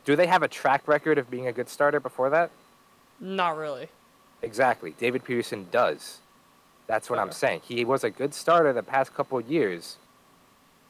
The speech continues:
Speaker 1: e-, except for his, like, his sophomore year where, whatever, maybe sophomore slump, whatever you wanna call it.
Speaker 2: Hmm.
Speaker 1: But twenty twenty when he came up, he was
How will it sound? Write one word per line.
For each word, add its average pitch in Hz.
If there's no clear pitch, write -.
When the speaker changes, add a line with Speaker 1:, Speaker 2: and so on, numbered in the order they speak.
Speaker 1:
e-, 92
except 131
for 143
his, 127
like, 113
his 110
sophomore 127
year 95
where, 95
whatever, 117
maybe 101
sophomore 117
slump, 107
whatever 107
you 107
wanna 98
call 160
it. 110
Speaker 2:
Hmm. 156
Speaker 1:
But 123
twenty 151
twenty 180
when 160
he 135
came 131
up, 127
he 117
was 101